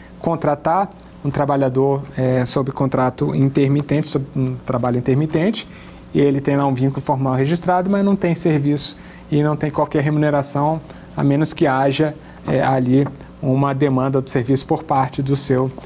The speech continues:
empregador. Então, o contrato intermitente,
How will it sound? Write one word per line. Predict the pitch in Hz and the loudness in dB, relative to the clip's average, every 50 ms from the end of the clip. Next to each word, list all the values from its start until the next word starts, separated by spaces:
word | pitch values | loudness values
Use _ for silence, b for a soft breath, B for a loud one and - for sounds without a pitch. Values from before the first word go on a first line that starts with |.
| B B B B - | B B B B 0
empregador. | 139 139 139 151 147 147 143 147 143 135 123 120 113 107 - - - - - - - - - - - - - - - - - - - - - - - | 0 2 2 2 2 2 2 0 0 2 2 0 0 0 -2 -8 -14 -18 -20 -20 -20 -20 -20 -20 -20 -20 -20 -20 -20 -20 -20 -20 -20 -16 -16 -16 -6
Então, | - - 151 160 | -2 0 0 0
o | 156 | 0
contrato | 156 - 165 156 - 165 156 156 156 165 175 165 | 0 0 -2 0 0 0 0 0 -2 -2 0 0
intermitente, | 160 160 - 165 151 151 147 135 - 135 123 120 117 - - | 2 2 4 2 4 2 2 2 2 2 2 2 0 -2 -6